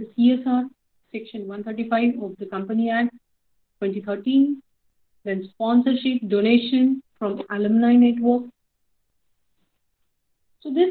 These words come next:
way we can get the resource, and there should be pro-, proper planning how we will be getting it. All H E Is should join the institution's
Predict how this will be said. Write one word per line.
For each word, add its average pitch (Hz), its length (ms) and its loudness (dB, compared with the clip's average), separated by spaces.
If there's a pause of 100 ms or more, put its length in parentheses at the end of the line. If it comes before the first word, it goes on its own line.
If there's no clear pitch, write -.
way 311 260 4
we 262 160 4
can 262 400 2 (460)
get 208 200 0
the 339 220 0 (380)
resource, 269 480 0 (1500)
and 214 520 -4 (220)
there 302 220 2
should 349 100 4
be 339 80 6
pro-, 277 300 0 (120)
proper 240 300 4 (120)
planning 254 420 2
how 233 80 4
we 220 280 -2
will 202 140 -6
be 202 80 -6
getting 190 480 -2
it. - 80 -18 (1400)
All 277 220 4
H 277 200 0
E 302 120 2
Is 311 300 0 (420)
should 214 260 -2
join 247 340 2
the 269 100 4
institution's 247 800 0